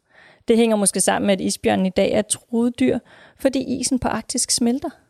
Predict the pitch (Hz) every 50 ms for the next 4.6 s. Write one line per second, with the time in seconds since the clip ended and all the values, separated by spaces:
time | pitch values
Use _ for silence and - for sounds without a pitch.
0 | _ _ _ _ _ _ _ _ _ _ _ _ _ _ _ _ _ _ _ _
1 | _ _ _ _ _ _ _ _ _ _ _ _ _ _ - 247 247 254 262 254
2 | 247 233 226 262 - - 240 220 214 196 196 196 208 214 - - 220 190 - 185
3 | 196 - - - 214 226 240 240 - 240 208 202 202 202 202 214 233 240 285 254
4 | 240 202 170 - - - 175 165 - - - 180